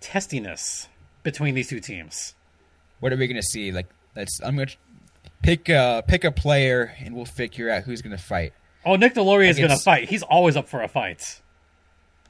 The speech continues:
Speaker 2: Maybe, maybe him up against, uh, like, a Tyler Pitlick.
Speaker 1: Oh, come on. No. Deslauriers could take him. Actually, you know who might get into a fight this series? Ryan Getzlaf.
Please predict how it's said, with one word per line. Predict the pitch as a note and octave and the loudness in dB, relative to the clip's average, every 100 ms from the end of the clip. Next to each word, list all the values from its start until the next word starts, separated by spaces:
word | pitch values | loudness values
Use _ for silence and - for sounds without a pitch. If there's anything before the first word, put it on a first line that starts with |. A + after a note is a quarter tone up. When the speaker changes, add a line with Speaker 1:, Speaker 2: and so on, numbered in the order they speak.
| - - | -20 -6
Speaker 2:
Maybe, | C3+ D3+ D3+ D3 C3+ - - | 4 4 6 4 4 0 -4
maybe | C#3+ D#3+ C3+ | 2 4 6
him | C3+ C#3 | 4 4
up | C3 B2 | 0 -2
against, | A#2+ A#2+ A#2 - - | -4 -4 -2 -6 -2
uh, | A#2 A2 A2 G#2+ G#2 G2+ | 0 2 2 2 0 0
like, | G#2+ | -2
a | F#2+ | -6
Tyler | - B2+ G2+ | -2 -2 -2
Pitlick. | - A#2 F2 D#2 - - _ _ _ _ | -4 -4 -4 -8 -10 -20 _ _ _ _
Speaker 1:
Oh, | C#3+ G2 - - - - - - - | -4 -4 -10 -20 -20 -20 -20 -20 -8
come | F3+ G#2+ | -6 -6
on. | F#2 E2+ - _ _ _ | -10 -14 -20 _ _ _
No. | F#3+ D#3 G2 F2 _ _ _ | -4 -2 -2 -10 _ _ _
Deslauriers | G3 A3 A3 F#3+ | -2 2 2 2
could | D#3 | 0
take | - C#3 | -2 -4
him. | - G2+ D#2+ D2 _ _ _ _ _ _ _ _ | -4 -12 -14 -20 _ _ _ _ _ _ _ _
Actually, | C#3 G#3 F#3+ D#3+ | 0 0 0 -2
you | C#3 | 2
know | D#3 A#3 | 4 4
who | - A3 | 2 0
might | E3 D3+ G3 | 2 2 2
get | F3+ | -4
into | F3+ F#3+ | -2 0
a | F3+ | 2
fight | E3+ G3 - | 2 -2 -4
this | D#3 | -10
series? | - G2+ E2+ - - _ _ _ _ _ _ _ _ _ _ _ _ _ _ _ _ | -8 -10 -10 -14 -20 _ _ _ _ _ _ _ _ _ _ _ _ _ _ _ _
Ryan | C3 B2 A3+ G3 | 0 4 4 4
Getzlaf. | E3+ G3 G#2+ F2+ C#2+ | 0 0 -6 -8 -8